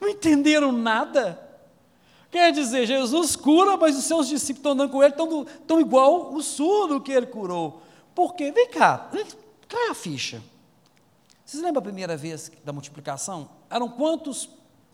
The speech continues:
pães? Cinco. Quantos cestos sobraram? Doze. Guarda o número doze. E a segunda? Não era pra quatro mil pessoas?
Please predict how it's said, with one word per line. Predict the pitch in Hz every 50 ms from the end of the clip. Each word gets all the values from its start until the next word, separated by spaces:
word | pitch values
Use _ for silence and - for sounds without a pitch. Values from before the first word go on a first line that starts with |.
| _ _ _ _
pães? | - 214 170 135 - - - - _
Cinco. | - - - - - - 302 302 240 180 - - - - _ _ _ _ _ -
Quantos | 302 349 381 - - 294 -
cestos | - - - 254 262 247 - -
sobraram? | 240 226 190 190 190 180 156 120 - - - - - 139
Doze. | 151 220 226 233 226 208 185 151 135 120 110 107 113 101 92 _ _ _ _ _ _ _ -
Guarda | 180 190 190 190 180
o | 180
número | 185 185 170 160
doze. | 143 131 135 123 113 104 - _ _ _ _ _ _ _ _ _
E | - 403
a | 415 370
segunda? | - - 311 220 202 233 220 190 151 143 143
Não | 185 240
era | 262 254
pra | - 226
quatro | - - 240 240 233 233 202
mil | 220 226
pessoas? | - 202 185 - - - 262 247 208 -